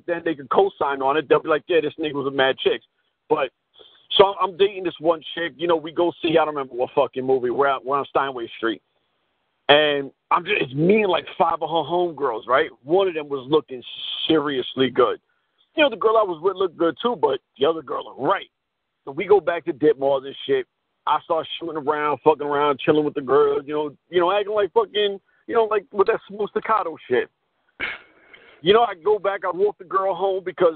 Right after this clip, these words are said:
the other girl tells me, she's like, "Hey, after you drop her off, yo, come, come see me in my crib, like, come through my window."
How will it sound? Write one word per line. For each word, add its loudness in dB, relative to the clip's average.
the 0
other 0
girl 0
tells -4
me, -14
she's -20
like, 0
"Hey, -2
after -2
you -4
drop 0
her 0
off, 0
yo, -2
come, -4
come 0
see -2
me 4
in 0
my 0
crib, 0
like, 0
come -4
through -10
my 0
window." 0